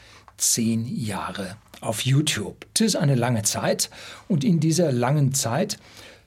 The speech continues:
haben mir ganz, ganz viele Zuseher hier die Treue gehalten. Herzlichen Dank dafür, aber auch herzlichen Dank an all die, die erst frisch dazugekommen sind.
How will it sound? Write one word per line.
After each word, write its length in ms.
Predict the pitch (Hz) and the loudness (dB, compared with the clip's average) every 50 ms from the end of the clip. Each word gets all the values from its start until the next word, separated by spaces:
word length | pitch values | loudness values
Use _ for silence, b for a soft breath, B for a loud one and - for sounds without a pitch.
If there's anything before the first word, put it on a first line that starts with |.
| B B _ _ | B B _ _
haben 280 | - - 131 131 156 143 | -12 -8 -4 0 2 2
mir 240 | 139 143 139 139 | 4 4 2 2
ganz, 340 | 139 139 123 139 170 170 - | 0 0 -2 0 0 -2 -2
ganz 300 | - 165 151 139 139 - | -2 -2 0 0 0 -2
viele 420 | - - 139 135 131 135 131 127 127 | -2 -2 -2 -2 0 0 -2 -2 -2
Zuseher 600 | - - - - 147 143 120 135 127 131 131 123 | -4 -4 -2 0 0 0 0 0 0 0 0 -2
hier 180 | 110 131 120 | 0 -2 -2
die 140 | 110 113 101 | -2 -2 -4
Treue 340 | - - 120 131 147 165 170 | -4 -2 -2 -2 -2 -2 -2
gehalten. 420 | - 131 127 147 151 151 - 151 | -2 0 0 0 -2 0 -2 -2
Herzlichen 640 | 143 139 - - - 139 139 - - 139 110 135 123 | -2 -4 -8 -6 -2 -2 0 0 0 0 2 2 2
Dank 240 | 110 107 135 160 170 | 2 0 -2 -2 -2
dafür, 420 | 180 147 - - 202 202 - - - - - | -2 -4 -4 -2 -2 -2 -2 -4 -6 -10 -8
aber 260 | 143 127 117 - - | -4 -4 -4 -2 0
auch 380 | - 113 135 - - - - | 0 2 2 2 0 -2 -4
herzlichen 420 | - - 147 147 - - 180 190 165 | -4 -4 -2 0 0 2 2 2 2
Dank 340 | 120 120 127 165 202 - 160 | 2 2 0 0 0 0 0
an 120 | 147 - | -2 0
all 180 | 127 135 175 147 | 0 0 0 0
die, 320 | 135 139 151 175 214 202 B B B B B | 0 0 0 0 0 -2 B B B B B
die 80 | 160 | -2
erst 240 | 143 151 151 - - | -2 0 0 -2 -2
frisch 320 | - - 180 190 190 - - | -2 0 2 2 2 0 -2
dazugekommen 720 | 175 143 - - 240 240 247 185 - - - 107 101 98 | -2 -2 -2 0 0 2 2 0 0 0 -4 -4 -4 -4
sind. 320 | - - 214 196 190 - | -2 -2 -2 -2 -4 -6